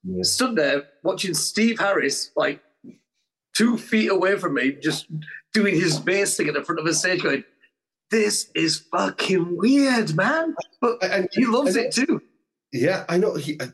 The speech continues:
Speaker 1: that, that, that guy, that guy was a lifer when he was eighteen, you know? That's what he did. Like, you know, he kept the diaries, he blagged the gigs and the whole thing. Uh,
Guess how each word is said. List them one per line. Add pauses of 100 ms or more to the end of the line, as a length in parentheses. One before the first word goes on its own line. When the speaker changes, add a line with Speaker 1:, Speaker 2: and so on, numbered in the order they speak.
(320)
Speaker 1:
that,
that,
that
guy,
that
guy
was
a
lifer
when
he
was
eighteen,
you
know?
That's
what
he
did.
Like,
you
know,
he
kept
the
diaries,
he (920)
blagged
the
gigs
and
the
whole
thing. (600)
Uh,